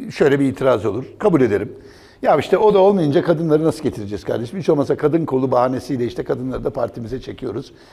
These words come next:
İşte erkekler çünkü itiyorlar kadınları, istemiyorlar. İşte görev vermiyorlar ama işte kadın kolu olabilir. Ama özünde yani yanlış zaten. Erkek kolu olmadığına göre kadın kolu da olmaz. Yani şunu baştan kabul ediyoruz.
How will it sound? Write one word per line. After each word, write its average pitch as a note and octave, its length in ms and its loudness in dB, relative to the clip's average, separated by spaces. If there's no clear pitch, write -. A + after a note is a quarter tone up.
İşte - 200 -6
erkekler C#3 580 -2
çünkü A#2 220 -10
itiyorlar A#2+ 460 -2
kadınları, F#2+ 380 -6
istemiyorlar. A2+ 600 -4
İşte - 220 -14
görev G#2+ 380 -2
vermiyorlar F2+ 440 -2
ama A#2 160 0
işte - 280 -4
kadın C3 220 -6
kolu G#3 120 -8
olabilir. A#3 420 4
Ama D#4+ 260 2
özünde B3+ 480 4
yani A#3+ 480 4
yanlış F3 540 4
zaten. G2 420 0
Erkek F3 400 2
kolu C#3 200 4
olmadığına C#3 380 2
göre B2+ 200 -2
kadın C3 260 -4
kolu A2 220 -6
da C#3 60 -2
olmaz. G#2 300 -4
Yani F3 260 2
şunu C4+ 460 2
baştan D#3 340 2
kabul G#2+ 240 -2
ediyoruz. F2 360 -8